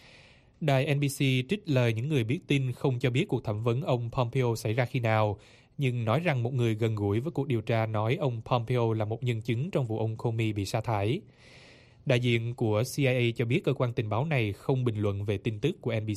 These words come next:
C loan tải. N B C còn loan tin rằng cựu trợ lý cấp cao của cuộc vận động tranh cử và sau đó là chiến lược gia Tòa Bạch Ốc, ông Steve Bannon, theo dự trù sẽ làm việc với văn phòng của ông Mueller trước cuối tháng một.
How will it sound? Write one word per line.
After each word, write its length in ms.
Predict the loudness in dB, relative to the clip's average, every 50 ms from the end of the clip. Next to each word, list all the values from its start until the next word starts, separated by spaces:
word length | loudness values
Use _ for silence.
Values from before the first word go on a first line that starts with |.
| -2
C 140 | -2 -2 0
loan 160 | -2 -2 -2
tải. 400 | -2 -2 -2 0 0 0 -2 -4 -6 -14 -20 -20 -20 -20 -20 -20 -20 -20 -20 -20 _ -4 -2
N 60 | 0 2
B 40 |
C 340 | 2 0 2 2 2 2 2
còn 140 | 2 2 2
loan 140 | 2 2 2
tin 140 | 0 -2 0
rằng 280 | 2 0 0 0 -6
cựu 300 | -2 0 2 2 2 2
trợ 160 | 0 0 0
lý 160 | 2 2 0 0
cấp 160 | 0 -4 -6 -4 -2
cao 320 | 0 2 2 4 2 0
của 120 | 0 -2 -2
cuộc 180 | -2 -2 -2
vận 120 | -2 -2 -2
động 180 | -2 -4 -2
tranh 160 | -2 -4 -2
cử 280 | 0 -2 -2 0 0 -2
và 140 | -2 -2 -4
sau 160 | -2 -2 -2
đó 220 | -2 0 0 0
là 100 | 0 -2
chiến 240 | -2 -2 -4 -2 0
lược 120 | -2 -2 0
gia 260 | -2 0 0 0 0
Tòa 160 | -2 -2 -4
Bạch 120 | -4 -2
Ốc, 180 | 2 2 2 2 0 -12 _ _ _ _ _ _
ông 300 | -2 -2 -2 -2 -4 -6
Steve 400 | -8 -6 -2 0 0 0 0 -2 -2
Bannon, 480 | -2 0 0 2 2 2 2 0 -2 -6 -8 -14 -20 -20 -20 -20 -2
theo 120 | 0 0
dự 160 | 2 2 2 2 2
trù 240 | 2 2 2 2 0
sẽ 140 | 0 0
làm 180 | 0 0 0 2
việc 200 | 2 0 0 0
với 280 | 0 0 2 2 2 0
văn 220 | 0 -2 -2 -2
phòng 300 | 0 0 0 0 0 -2
của 80 | -4 -2
ông 220 | -2 -2 0 0
Mueller 440 | 0 0 2 2 2 2 0 0 0 0
trước 200 | -2 -2 -2 0
cuối 160 | -2 -2 0
tháng 180 | -2 -4 -2
một. 280 | 0 0 0 0 -2 -8